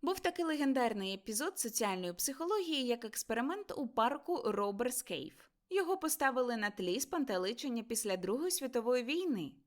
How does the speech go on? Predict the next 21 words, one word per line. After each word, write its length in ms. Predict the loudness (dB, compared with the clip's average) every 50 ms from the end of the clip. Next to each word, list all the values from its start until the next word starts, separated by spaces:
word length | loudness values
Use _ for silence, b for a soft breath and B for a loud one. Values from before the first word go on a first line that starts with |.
| _ _ _
щоб 300 | -4 0 2 2 2 2
дослідити 600 | 0 0 0 2 2 2 4 4 2 2 0 -2
причини 500 | -4 -2 -4 -4 -2 -2 -2 -2 -2 -2
і 60 | -4
способи 500 | -4 -4 -4 -4 -4 -2 -2 -4 -2 -2
розв'язання 680 | -2 -2 -2 -2 -2 -2 -2 0 0 -2 -2 -2 -2 -2
міжгрупових 680 | -2 -2 -2 -4 -4 -4 -4 -4 -4 -4 -4 -4 -4 -4
конфліктів. 720 | -4 -6 -6 -6 -6 -6 -8 -10 -10 -12 -14 -14 -14 -14 -16 -20 _ _ _ _ _
Науковці 560 | 0 2 4 4 4 4 2 0 0 0 -2 0
влаштували 600 | 2 2 0 0 0 0 0 2 2 2 2 0
літній 320 | 0 -2 -4 -6 -8 -6
табір 420 | -2 0 0 0 2 0 0 0
у 40 | 0
національному 760 | 0 -2 -2 -4 -4 -4 -4 -2 -2 -2 -4 -4 -6 -8 -6
парку 440 | -4 -2 -2 0 -2 -2 0 0 2
Роберс 600 | 2 2 2 0 0 -2 -4 -2 -2 -2 -2 -4
Кейв 420 | -4 -6 -6 -6 -6 -8 -10 -10 -10
для 280 | -4 2 4 6 6 6
двадцяти 460 | 4 2 -2 -2 -2 -2 -2 -2 -2
трьох 280 | 0 0 0 0 0
хлопців 600 | -2 -6 -4 0 0 0 0 -2 -6 -6 -6 -4